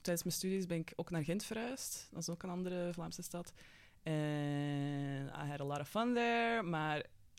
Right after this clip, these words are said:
op een gegeven moment besefte ik ook, want ik afgestudeerd, was ik klaar met mijn studies,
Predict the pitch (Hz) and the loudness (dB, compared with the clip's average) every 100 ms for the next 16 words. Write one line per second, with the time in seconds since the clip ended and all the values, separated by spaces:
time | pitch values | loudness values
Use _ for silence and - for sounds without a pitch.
0 | - 165 170 165 196 190 160 160 220 - | -2 0 2 4 4 4 2 2 0 -2
1 | - 160 - 170 - 190 196 196 202 156 | -4 -2 0 -2 0 -2 0 0 -2 -4
2 | 151 151 165 - 180 170 170 170 147 156 | -4 -4 -6 -4 -2 0 0 -2 -6 -6
3 | 160 151 151 151 - 175 175 175 175 | -2 -2 -2 -2 0 0 2 0 -2